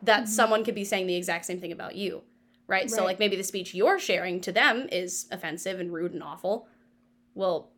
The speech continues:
Speaker 1: ah, <laughs> what do we do? Because then who
Speaker 2: Yeah.
Speaker 1: has more, does anyone have more right than anyone else
Speaker 2: Right.
Speaker 1: to speak? It's just, it's really interesting. So, okay, if I'm understanding you correctly, you believe that there should be some sort of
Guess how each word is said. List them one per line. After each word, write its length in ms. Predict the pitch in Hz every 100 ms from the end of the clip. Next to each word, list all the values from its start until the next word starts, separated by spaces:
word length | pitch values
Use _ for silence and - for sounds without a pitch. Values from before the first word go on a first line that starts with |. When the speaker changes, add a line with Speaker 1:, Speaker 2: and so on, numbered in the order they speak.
| _ -
Speaker 1:
ah, 460 | 180 269 294 180 285
<laughs> 40 | 294
what 120 | 277
do 80 | 302
we 120 | 294
do? 220 | 311 440
Because 280 | 214 214 226
then 160 | 220 233
who 340 | 254 302 311
Speaker 2:
Yeah. 60 | 285
Speaker 1:
has 400 | - 277 277 240
more, 420 | 233 254 240 -
does 200 | 233 226
anyone 300 | 247 302 294
have 160 | 254 226
more 260 | 214 220
right 240 | 196 196 180
than 140 | 180
anyone 360 | 170 175 170 170
else 340 | 160 - -
Speaker 2:
Right. 300 | 226 190 156
Speaker 1:
to 80 | -
speak? 340 | 202 190 - - - -
It's 100 | -
just, 220 | - 285 240
it's 160 | 226
really 480 | 208 202 247 247 208
interesting. 520 | 190 - - - - - - -
So, 560 | - - 247 226 226 - - -
okay, 140 | 240 196
if 120 | -
I'm 80 | 240
understanding 420 | 247 262 240 233
you 80 | 208
correctly, 560 | 220 190 185 196 185
you 160 | 185 214
believe 240 | 190 196
that 100 | 190
there 120 | 180 190
should 260 | - 185
be 260 | 180 170 165
some 340 | - - 196 202
sort 380 | - 185 170 -
of 320 | 175 175